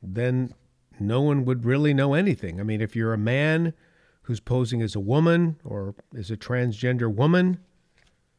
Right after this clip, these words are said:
but you've still got male parts, just use the stall.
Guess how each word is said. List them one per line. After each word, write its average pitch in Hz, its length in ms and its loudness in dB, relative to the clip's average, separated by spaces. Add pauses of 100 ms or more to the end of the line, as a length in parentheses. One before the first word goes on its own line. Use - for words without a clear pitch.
(880)
but 98 140 -12
you've 101 100 -10
still 139 200 -2
got 123 160 0
male 120 240 2
parts, 135 420 -2
just 143 260 -4
use 180 200 2
the 196 100 -2
stall. 277 520 -2